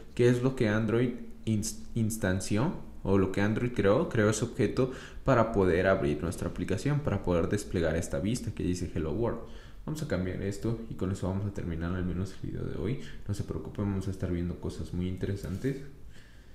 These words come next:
Eh, y aquí otra cosa que hay que mencionar. Esto que está aquí y que define cómo se ve esta vista, porque por ejemplo aquí lo voy a, lo podemos ver en el preview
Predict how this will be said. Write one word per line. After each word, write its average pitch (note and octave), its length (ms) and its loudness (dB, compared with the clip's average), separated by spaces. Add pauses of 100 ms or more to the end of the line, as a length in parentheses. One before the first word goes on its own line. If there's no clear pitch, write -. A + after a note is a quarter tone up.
(920)
Eh, A#2+ 480 4
y C#3 100 4
aquí C#3 200 4
otra E3 200 4
cosa D#3+ 220 0
que D3 80 2
hay B2+ 80 6
que C#3 80 2
mencionar. A2+ 440 0 (580)
Esto E3 200 0
que C#3+ 80 -2
está D3 140 0
aquí - 420 -2 (460)
y C3 180 2
que A2+ 120 6
define C3 1080 2 (340)
cómo C3+ 220 2
se A#2+ 140 2
ve G2+ 80 4
esta - 180 2
vista, G2 320 2
porque - 220 -4
por D#2+ 120 -6
ejemplo G#2+ 560 -2
aquí G#2 300 -2
lo G2 140 -2
voy G2 180 2
a, F#2 140 0 (240)
lo F2+ 180 -2
podemos G#2 400 0
ver G#2 200 0
en G2+ 140 0
el E2+ 540 -2 (160)
preview G2+ 400 2